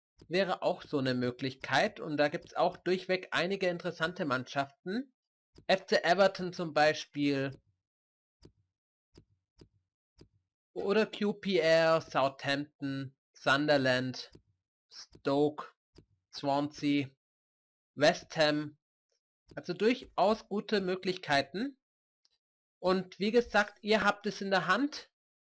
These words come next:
Ihr könnt das Ganze bestimmen und ich würde mich einfach freuen, wenn ihr einen Kommentar dazu lassen würdet oder schlagt mir einfach eure Mannschaft vor. Also wie gesagt, ich würde euch Hertha B S C vorschlagen, beziehungsweise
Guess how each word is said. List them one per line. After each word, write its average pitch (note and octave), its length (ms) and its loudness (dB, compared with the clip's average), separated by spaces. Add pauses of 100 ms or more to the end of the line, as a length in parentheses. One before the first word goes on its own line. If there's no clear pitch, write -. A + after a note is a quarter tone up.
(720)
Ihr A#3 160 4
könnt A#3 240 2
das A#3 140 2
Ganze G#3+ 280 0
bestimmen A3 680 0
und F#3 240 -6
ich F3 180 -4
würde F#3+ 200 0
mich F#3 180 -2
einfach E3+ 320 -2
freuen, D3+ 500 0 (1080)
wenn G3 200 2
ihr B3 100 6
einen A#3 120 4
Kommentar G#3+ 500 0
dazu F#3+ 320 2
lassen E3+ 380 0
würdet D#3 560 2 (220)
oder C#3+ 360 4
schlagt D3 420 0
mir E3+ 140 0
einfach E3 320 -2
eure A3+ 320 4
Mannschaft G#3 500 0
vor. G3 480 4 (460)
Also E3 240 0
wie F3 140 4
gesagt, F3 400 2
ich D3 200 -4
würde E3 240 2
euch C#3+ 220 -2
Hertha D#3 280 0
B D3 160 2
S D3 100 -4
C D#3+ 180 -4
vorschlagen, C#3 680 0
beziehungsweise B2 1200 -2